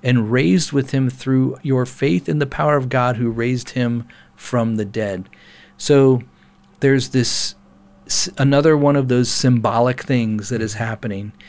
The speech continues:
A b-, a person trusts in Jesus, and then he is water baptized.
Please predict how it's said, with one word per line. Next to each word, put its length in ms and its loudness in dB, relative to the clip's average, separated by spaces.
A 140 0
b-, 380 -2
a 100 0
person 600 2
trusts 420 0
in 160 6
Jesus, 640 2
and 180 2
then 240 0
he 220 -4
is 200 -4
water 360 0
baptized. 720 -6